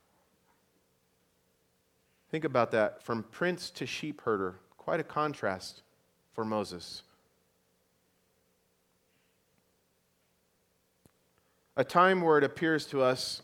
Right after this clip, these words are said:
that God is doing nothing, that God's not doing anything in our lives, in us or through us, or in the lives of people around us, those people who we're praying for, those people who we are praying for God's,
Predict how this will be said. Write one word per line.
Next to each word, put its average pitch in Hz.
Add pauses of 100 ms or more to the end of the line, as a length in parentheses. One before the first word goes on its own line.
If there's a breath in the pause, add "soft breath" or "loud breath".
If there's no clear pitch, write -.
(140)
that 113
God 123
is 110
doing 110
nothing, 107 (760)
that 101
God's 110
not 104
doing 104
anything 101
in 87
our 87
lives, 87
in 101
us 90
or 98
through 101
us, - (560 soft breath)
or 104
in 107
the 104
lives 98
of 95
people 98
around 92
us, 82
those 98
people 104
who 95
we're 95
praying 104
for, 85
those 90
people 101
who 98
we 95
are 90
praying 98
for 95
God's, 98